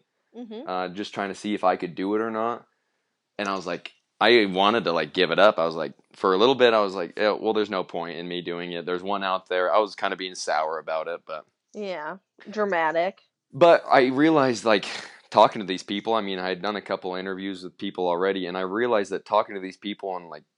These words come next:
Speaker 2: getting to know them on this personal, like, personal, personal level was worth it. I mean, even if, like, I'm not the first one,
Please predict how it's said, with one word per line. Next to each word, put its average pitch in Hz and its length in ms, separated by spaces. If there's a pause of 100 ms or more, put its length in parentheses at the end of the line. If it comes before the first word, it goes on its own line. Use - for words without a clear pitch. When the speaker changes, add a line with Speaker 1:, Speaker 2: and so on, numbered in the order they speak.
Speaker 2:
getting 104 280
to 90 80
know 92 260
them 90 360 (360)
on 90 260
this 92 160
personal, 95 800 (180)
like, 82 280 (460)
personal, 113 500 (180)
personal 123 560
level 123 480 (500)
was 104 200
worth 95 300
it. 71 200
I 110 60
mean, 113 140
even 139 240
if, 123 200
like, 95 180
I'm 95 180
not 98 180
the 104 80
first 104 340
one, 107 340